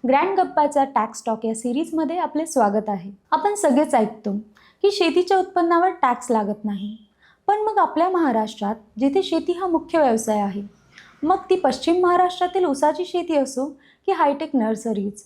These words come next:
किंवा नाशिक पुणे भागातून होणारे डाळिंब द्राक्षाचे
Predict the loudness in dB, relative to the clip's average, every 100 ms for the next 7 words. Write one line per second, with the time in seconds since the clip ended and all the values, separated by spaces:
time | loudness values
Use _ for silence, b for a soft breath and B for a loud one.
0 | 0 2 4 2 2 0 -2 2 2 4
1 | 4 4 4 2 2 2 2 0 2 2
2 | 4 4 4 2 0 -4 -4 -4